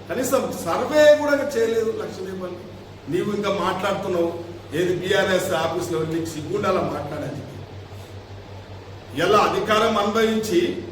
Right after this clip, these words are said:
పూరగా ఈ ప్రాంతాన్ని నిర్లక్ష్యం చేసి నీ పాత్ర ఏముందో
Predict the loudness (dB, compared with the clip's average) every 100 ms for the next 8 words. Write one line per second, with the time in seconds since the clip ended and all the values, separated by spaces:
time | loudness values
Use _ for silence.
0 | -12 -14 -16 -16 -16 -16 -16 -14 -16 -14
1 | -16 -16 -2 4 6 6 6 4 2 2
2 | 2 2 2 2 2 2 2 0 0 0
3 | -2 -2 -4 -6 -8 -12 -14 -14 -16 -16
4 | -16 -16 -14 -12 -2 -2 4 6 6 8
5 | 6 6